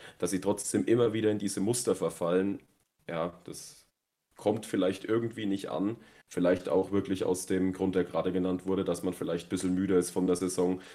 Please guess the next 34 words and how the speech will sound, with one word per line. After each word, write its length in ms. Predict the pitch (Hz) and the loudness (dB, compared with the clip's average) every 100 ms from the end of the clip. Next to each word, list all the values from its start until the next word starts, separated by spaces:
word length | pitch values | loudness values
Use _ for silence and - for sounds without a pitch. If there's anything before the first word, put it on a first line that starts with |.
| - | -4
und 140 | 90 | 0
dann 160 | 87 85 | 2 4
eben 240 | 90 90 | 4 4
immer 280 | - 90 85 | 4 4 4
wieder 200 | 90 87 | 4 4
in 40 | |
diese 260 | 87 87 92 | 2 0 2
alten 240 | 87 87 | 2 0
Muster 360 | 87 90 - 92 | -4 -4 -4 -2
reinfällt, 400 | 85 85 87 78 | -2 -4 -6 -6
die 60 | 85 | -4
man 140 | 85 | -2
doch 160 | 85 - | -2 -4
nicht 160 | 82 | -2
rausbekommen 540 | 80 82 - - 76 78 | -2 -2 -6 -6 -6 -4
hat. 140 | 76 - _ _ _ _ _ _ _ - | -8 -10 _ _ _ _ _ _ _ -14
Das 80 | |
ist 80 | 80 | -12
schwierig. 480 | - 80 80 82 - - | -10 -8 -6 -6 -10 -12
Das 160 | 82 85 | -10 -8
ist 200 | 82 - | -8 -2
ganz, 240 | 85 85 | -2 -2
ganz 180 | 73 73 | -6 -8
schwierig. 500 | - 76 73 73 - | -8 -6 -4 -6 -8
Und 100 | - | -8
ich 120 | - | 2
weiß, 180 | 95 120 | 4 4
das 140 | 101 | 4
sage 220 | - 120 | 6 4
ich 60 | 110 | 6
schon 140 | 110 | 4
zum 140 | 104 101 | 4 4
fünften 340 | 107 101 - | 4 2 0
Mal. 320 | 90 87 90 | 0 2 -2